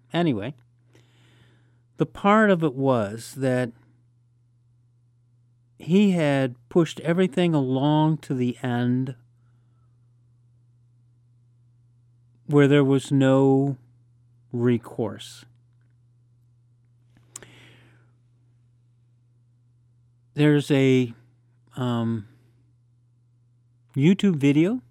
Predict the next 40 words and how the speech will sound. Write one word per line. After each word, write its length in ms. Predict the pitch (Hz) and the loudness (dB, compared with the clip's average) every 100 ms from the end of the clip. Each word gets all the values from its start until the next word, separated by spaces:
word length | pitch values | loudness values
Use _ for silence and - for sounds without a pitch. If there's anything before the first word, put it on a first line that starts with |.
| _ _ _ _ _ _ _ - | _ _ _ _ _ _ _ -6
that 220 | 127 123 | -4 -2
I've 180 | 120 117 | -2 0
mentioned 460 | 123 127 147 135 | -2 -2 -4 -2
in 80 | 131 | -2
the 80 | 120 | -4
past. 460 | 127 110 151 - _ _ _ _ _ _ | -4 -6 -8 -14 _ _ _ _ _ _
As 100 | _ | _
a 40 | 139 | -4
matter 180 | 135 131 | -2 -2
of 80 | |
fact, 400 | - 180 156 - _ _ _ _ _ - | -4 -4 -4 -8 _ _ _ _ _ -12
I 60 | 123 | -6
think 140 | 170 | -4
it 40 | |
was 240 | 123 - - _ _ _ _ _ _ _ _ _ _ _ _ _ _ - | -4 -6 -20 _ _ _ _ _ _ _ _ _ _ _ _ _ _ -18
the 80 | 147 | -18
second 840 | - - 143 135 143 139 131 123 _ _ _ _ _ _ _ _ _ _ | -16 -4 -4 -2 0 0 -2 -6 _ _ _ _ _ _ _ _ _ _
program 540 | - 165 151 110 113 - _ _ _ _ - | -4 -2 -2 -6 -8 -20 _ _ _ _ -16
that 240 | 135 123 123 | -8 -6 -4
I 80 | |
did. 320 | 123 185 - _ _ _ _ _ _ _ _ - | -4 -6 -8 _ _ _ _ _ _ _ _ -4
And 180 | 135 131 | 0 2
I 160 | 131 | 2
recommend 540 | 131 143 147 147 143 143 | 2 2 2 0 2 0
that 200 | 131 135 | -2 -2
you 60 | |
use 240 | 127 139 127 | 0 0 0
your 100 | 120 | -4
search 360 | - 131 - | -2 -4 -4
engine 140 | 131 131 | -4 -4
to 80 | |
find 360 | 123 131 123 123 | -8 -6 -4 -4
it. 140 | 180 | -6
It's 100 | - | -10
called 280 | - 131 117 | -10 -6 -4
The 100 | 113 | -4
Writing 560 | 104 123 131 151 170 165 | -2 -2 0 -2 -4 -4
on 240 | 139 123 | -4 -2
the 60 | 120 | -2
Wall. 520 | 110 117 120 147 _ | -4 -4 -4 -6 _